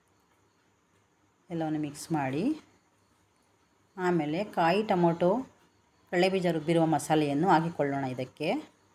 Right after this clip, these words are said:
ನನ್ನ ಚಾನಲ್ಗೆ ಸಬ್ಸ್ಕ್ರೈಬ್ ಮಾಡಿ, ಲೈಕ್ ಮಾಡಿ. ನೋಡಿ, ಈ ರೀತಿ ಹಾಕಿ ಎಲ್ಲವನ್ನು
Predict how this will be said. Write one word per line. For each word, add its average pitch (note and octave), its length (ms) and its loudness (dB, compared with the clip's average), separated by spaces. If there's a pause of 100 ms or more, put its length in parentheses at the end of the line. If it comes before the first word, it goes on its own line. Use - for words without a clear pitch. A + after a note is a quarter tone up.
(520)
ನನ್ನ F3+ 240 0
ಚಾನಲ್ಗೆ D#3 400 0
ಸಬ್ಸ್ಕ್ರೈಬ್ F3 640 -2
ಮಾಡಿ, D3+ 320 -2
ಲೈಕ್ D#3 380 0
ಮಾಡಿ. D3 320 -2 (1600)
ನೋಡಿ, D#3+ 160 -4
ಈ D#3 80 -2
ರೀತಿ D3+ 240 -6
ಹಾಕಿ C3+ 280 -4
ಎಲ್ಲವನ್ನು D3+ 440 -2